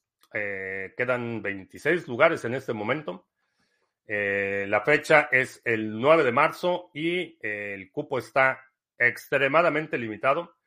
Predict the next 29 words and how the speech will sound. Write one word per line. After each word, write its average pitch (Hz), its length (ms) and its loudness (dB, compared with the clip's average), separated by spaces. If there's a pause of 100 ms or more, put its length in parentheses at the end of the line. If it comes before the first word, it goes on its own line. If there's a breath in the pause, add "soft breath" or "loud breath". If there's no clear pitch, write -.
(320)
Vamos 120 240 -2
a 107 80 -6
tener 120 240 -2
la 113 100 -2
participación 120 1080 -4
de 98 880 -8
Will 180 420 2
de 104 160 -4
veintiuno 101 560 -4
M, 165 280 -4
mi 92 120 -16
socio 113 560 -8
y 95 220 -20
cofundador 107 580 -2
de 110 60 -2
veintiuno 104 340 -6
M 120 160 -6
Consultores. 113 720 -6 (600)
Va 113 80 2
a 113 40 4
hablar 120 360 4
de 107 200 -4
la 101 220 -2
tokenización 107 580 -6
de 131 80 2
activos 135 360 -6
en 110 140 -4
El 101 80 -8
Salvador. 113 600 0